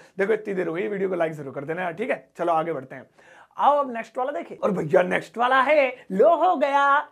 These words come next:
लो हो गया। अब यहाँ पे तो है लो हो गया, आप लो के साथ कोई भी वाक्य लगा सकते हैं, जैसे लो पक गया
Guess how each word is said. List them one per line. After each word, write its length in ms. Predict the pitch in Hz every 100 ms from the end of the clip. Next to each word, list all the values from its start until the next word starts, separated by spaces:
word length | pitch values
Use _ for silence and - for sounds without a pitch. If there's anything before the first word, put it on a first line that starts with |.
| -
लो 540 | 180 185 247 - - -
हो 220 | 214 320
गया। 580 | 277 254 214 190 165 - - - 277
अब 160 | 311
यहाँ 280 | 233 240 339
पे 160 | 311 254
तो 160 | 302
है 160 | 240 294
लो 280 | 240 269 277
हो 280 | 160 220
गया, 360 | 226 180 156 139 - -
आप 200 | 240 302 254
लो 380 | 202 220 320
के 180 | 339 269
साथ 220 | - 285 320 -
कोई 180 | 285 320
भी 100 | 320
वाक्य 380 | 247 233 269
लगा 240 | 233 196 190
सकते 260 | 185 160
हैं, 160 | 180 190
जैसे 280 | 220 - 254
लो 220 | 214 214
पक 180 | 214 302
गया 440 | 277 269 262 -